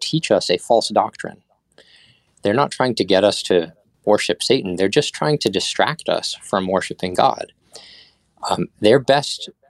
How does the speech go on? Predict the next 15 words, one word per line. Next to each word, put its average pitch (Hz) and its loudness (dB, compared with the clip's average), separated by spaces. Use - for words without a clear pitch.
their 113 4
best - -4
tool, 107 2
their 104 0
best 117 -6
trick - -2
is - -4
simply 135 0
diverting 104 2
our 98 0
attention 92 -6
from 87 -4
what's 92 -2
most 90 -2
important. 98 -6